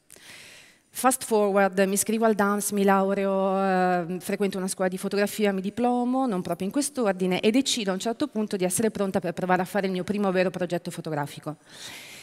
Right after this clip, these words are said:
E quindi decido di lavorare su qualcosa che conoscevo molto bene, i disturbi alimentari. Io da adolescente volevo dimagrire,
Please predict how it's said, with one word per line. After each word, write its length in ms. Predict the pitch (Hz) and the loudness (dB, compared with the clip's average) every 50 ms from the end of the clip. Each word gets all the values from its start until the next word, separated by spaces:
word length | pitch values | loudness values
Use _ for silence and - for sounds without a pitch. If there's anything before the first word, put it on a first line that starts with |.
| - - | -18 -6
E 140 | - - 302 | -2 -2 -2
quindi 320 | - - 247 277 302 339 | 0 2 2 4 4 4
decido 340 | 196 226 - - - 220 220 | 2 2 0 0 0 0 2
di 120 | 262 247 202 | 2 2 2
lavorare 320 | 190 175 170 185 190 208 | 4 4 4 4 4 2
su 100 | 202 196 | 0 -2
qualcosa 360 | 180 180 175 - 202 190 208 | -4 -4 -2 -2 -2 -2 -2
che 100 | 190 190 | -4 -4
conoscevo 400 | - 202 196 190 190 - 208 202 | -4 -4 -4 -4 -2 -2 -2 -2
molto 320 | 190 190 185 175 180 247 214 | -2 -2 -4 -2 -2 2 2
bene, 400 | 196 180 170 175 180 180 180 - - - - _ _ _ _ _ _ | 4 4 2 2 -2 -4 -6 -8 -14 -20 -20 _ _ _ _ _ _
i 100 | - 226 | -6 -4
disturbi 360 | 202 220 214 - 208 190 185 | -4 -4 -4 -2 -2 0 2
alimentari. 600 | 180 170 165 165 160 151 - 147 143 143 - 156 156 180 165 - - - - _ _ _ _ _ _ _ _ _ _ _ _ - - - - - - - - - - - - - - - _ _ - - | 2 2 0 -2 -2 -2 -4 -4 -4 -6 -8 -10 -12 -14 -18 -20 -20 -20 -20 _ _ _ _ _ _ _ _ _ _ _ _ -20 -20 -20 -20 -20 -20 -20 -20 -20 -20 -20 -20 -20 -20 -20 _ _ -10 -4
Io 340 | 254 247 320 381 403 392 - - - - - - - _ _ _ _ _ _ - | 0 2 2 2 2 0 -2 -8 -16 -20 -20 -20 -20 _ _ _ _ _ _ 4
da 140 | - 208 | 6 6
adolescente 760 | 196 202 208 202 196 - - 247 254 262 262 262 - 285 294 | 6 4 2 0 0 0 2 2 2 2 2 4 4 4 4
volevo 240 | 247 226 214 208 196 | 6 4 4 4 2
dimagrire, 500 | 175 180 175 165 156 135 127 139 135 | 2 0 0 0 0 -2 -2 -4 -4